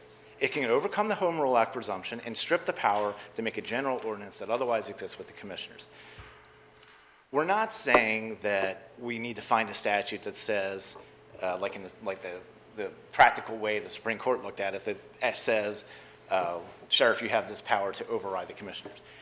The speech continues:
But you gotta have something more specific on point than just the general take care duty. It doesn't even talk about e-cigarettes. It doesn't talk about the commissary. We're not talking about a situation where commissioners have said, "We're not giving food." Obviously, that would be something that would be taking care.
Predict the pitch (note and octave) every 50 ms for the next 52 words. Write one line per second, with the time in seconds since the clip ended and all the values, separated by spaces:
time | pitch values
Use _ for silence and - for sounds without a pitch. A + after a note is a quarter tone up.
0 | - - - - A3 G#3+ C4+ D4 C4 G#3+ - - E3 C#3 C3+ A#2 A2+ A#2 B2+ D3
1 | E3+ F#3 - - - B2+ - - F3 F#3 F3 D#3+ - - A2 G2+ F#2 - - C#3
2 | C3+ A2+ G#2+ G2+ - - - - - - - - - A#2 A#2 A#2 C3+ B2+ - -
3 | A2+ G2 G#2 A#2+ C3 C3+ B2+ A#2 - - A2+ G2+ - - - - F#3+ G#3 G3 E3
4 | B2 E2 C#2+ - - - - - - A#3+ B3+ B3+ B3 A3+ F#3 - D3 D#3+ F3+ F3+
5 | C3 A2 G2+ F#2 F2+ - - F#2+ E2+ F2 F2 - - - G3 A3+ A#3+ G3 F#3+ F#3
6 | D#3 C3 C3 B2 - - - - A#2+ A#2 A2+ - - D#2 - - - - - -
7 | - - - E4 E4+ E4 C#4 G#3+ - - - C3+ - C3+ A#2 A2 G2 G2+ - A#2
8 | G#2 - A#2 G2+ G2+ G2+ G2 - - A2 G#2 G2+ G2 G2 - - G#2+ G#2+ G2 -
9 | G#2+ G2 F#2+ F#2+ F#2 - - G2+ - - G#2 G2+ - G#2+ G#2+ G#2+ G2+ - - A2+
10 | G2 F#2 - - - D3+ D3 E3 G3 - - - G#3+ B3+ B3 C3+ B2+ A2+ G#2 -
11 | - A2+ G3 C3 F2+ F#2 - G#2 G2+ G2 - B2+ G#2+ - G#2+ G2+ F#2+ G2 G#2 -
12 | A2 G2+ - - - C#3 A2+ - A#2+ G2+ - B2+ A2 F#2 E2+